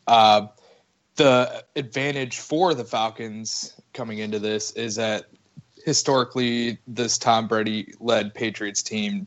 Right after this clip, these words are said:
doesn't score a lot in the first quarter. Um, I think there was, like,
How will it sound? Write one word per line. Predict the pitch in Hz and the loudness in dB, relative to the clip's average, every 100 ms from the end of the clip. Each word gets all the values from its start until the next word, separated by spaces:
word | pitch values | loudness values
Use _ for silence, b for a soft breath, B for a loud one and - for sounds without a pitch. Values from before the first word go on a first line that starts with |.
| - | 0
doesn't | 117 104 95 | 0 2 -2
score | - 110 107 | 0 2 4
a | 101 | 4
lot | 101 101 107 | 4 4 0
in | 107 | -6
the | 101 | -6
first | - 101 - | -4 -4 -4
quarter. | - 113 98 107 107 B B B B B | -2 -2 0 -2 -6 B B B B B
Um, | 107 110 98 98 101 110 _ _ _ | 4 4 4 2 -4 -10 _ _ _
I | 120 | -6
think | 120 113 104 | -4 -6 -4
there | 117 | -4
was, | 107 - | -4 -2
like, | 107 101 | -2 -2